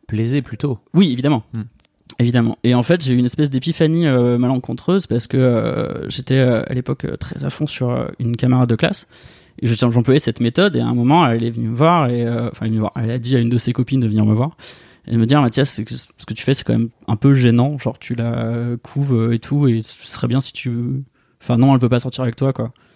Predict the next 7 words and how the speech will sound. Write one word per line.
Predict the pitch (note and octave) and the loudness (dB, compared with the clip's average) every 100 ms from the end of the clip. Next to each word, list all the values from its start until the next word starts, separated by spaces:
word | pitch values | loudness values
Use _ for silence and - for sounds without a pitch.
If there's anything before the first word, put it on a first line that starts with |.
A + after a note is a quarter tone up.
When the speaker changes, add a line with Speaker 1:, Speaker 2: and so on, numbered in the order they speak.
| _ _ _ - | _ _ _ -8
Speaker 2:
Et | |
j'étais | A#2 B2+ | -6 -2
là, | C#3 | 0
genre, | A#2+ A#2+ - _ _ - | 0 -2 -6 _ _ 0
ah. | F3 D3+ - _ _ _ _ _ _ _ _ _ _ | 2 2 0 _ _ _ _ _ _ _ _ _ _
Et, | A#2+ A#2+ A#2+ | 0 2 2
euh, | A#2 A#2 A#2 A2 G#2+ | 2 0 -2 -2 -4